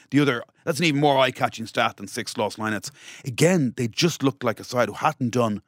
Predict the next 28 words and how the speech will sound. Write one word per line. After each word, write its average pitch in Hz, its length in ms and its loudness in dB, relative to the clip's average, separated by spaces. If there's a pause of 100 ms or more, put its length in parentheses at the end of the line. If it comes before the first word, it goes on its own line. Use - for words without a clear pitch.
(500)
a 127 100 -6
d-, - 160 -12
hardly 139 280 2
a 113 40 -4
defensive 120 480 -2
session 120 340 -2
together. 135 320 2
They 117 120 -2
didn't, 120 120 -2 (180)
didn't 117 160 -6
seem 131 180 -4
to 107 80 -14
be, 98 80 -16 (160)
no 104 280 0
communication. 113 880 0
Um, 101 360 -6 (760)
like, 110 240 -2
some 151 160 2
of 143 100 6
the - 140 -8
three 190 280 2
set-piece - 560 -2
tries 131 320 4
directly 127 400 0
off 113 200 2
scrums, 107 400 -2
first 117 280 -2
phase. 95 460 -4